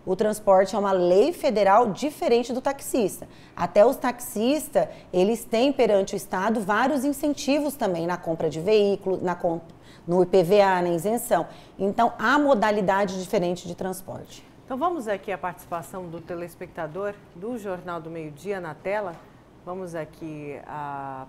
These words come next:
Speaker 2: participação sobre este assunto. Temos aí a participação. É, não, voltou. Bom dia, Na-, é, Lúcio e Nayara. Gostaria de saber se os motoristas de aplicativo terão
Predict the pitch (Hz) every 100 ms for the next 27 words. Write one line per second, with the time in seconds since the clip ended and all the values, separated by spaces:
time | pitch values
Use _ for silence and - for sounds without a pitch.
0 | - 165 - - 156 139 185 175 - -
1 | 208 208 208 202 202 185 165 - 262 302
2 | - - - - - - 180 170 165 165
3 | 170 165 151 - - 156 - 240 285 269
4 | - - - - - 170 170 170 165 160
5 | 156 156 156 - - 180 175 - - -
6 | - - - - - 170 165 156 135 160
7 | 220 208 220 214 208 175 175 170 180 185
8 | 202 175 175 190 190 208 185 190 208 170
9 | 185 208 196 202 202 180 202 202 190 185
10 | 190 185 170 190 175 - 208 185 185